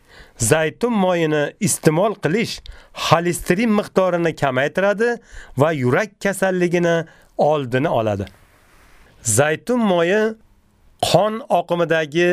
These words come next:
zararli xolesterin, zichligi kichik lipoprotein miqdorini kamaytirishi va foydali xolesterin, zichligi yuqori lipoprotein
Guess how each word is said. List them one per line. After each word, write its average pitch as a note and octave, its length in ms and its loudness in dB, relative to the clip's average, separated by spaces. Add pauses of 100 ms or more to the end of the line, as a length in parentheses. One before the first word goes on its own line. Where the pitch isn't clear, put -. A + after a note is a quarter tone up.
(140)
zararli C#3+ 640 2 (100)
xolesterin, C#3 680 0 (560)
zichligi E3 680 0
kichik G3+ 420 -4
lipoprotein E3+ 1300 0 (460)
miqdorini D#3+ 760 0
kamaytirishi C3 920 0 (540)
va E3 180 2
foydali F#3 640 0 (120)
xolesterin, F3+ 720 0 (400)
zichligi E3+ 600 0 (100)
yuqori F3 560 0 (360)
lipoprotein E3 1120 0